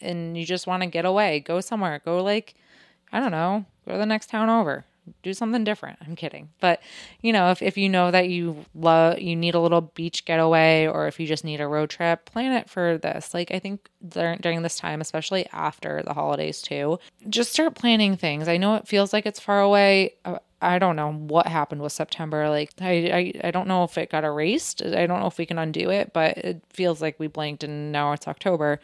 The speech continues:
Part of being human for us is going into these different seasonal shifts. But like I said earlier, I feel like it really does affect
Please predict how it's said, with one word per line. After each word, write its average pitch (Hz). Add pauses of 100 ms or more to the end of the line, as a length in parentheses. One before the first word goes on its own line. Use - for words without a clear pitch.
(220)
Part 190
of -
being 226
human 170
for 156
us 143
is 151
going 147
into 147
these 143
different -
seasonal 147
shifts. 147
But - (600)
like 160
I 165
said 160
earlier, 147
I 160
feel 156
like 143
it 156
really 165
does 156
affect -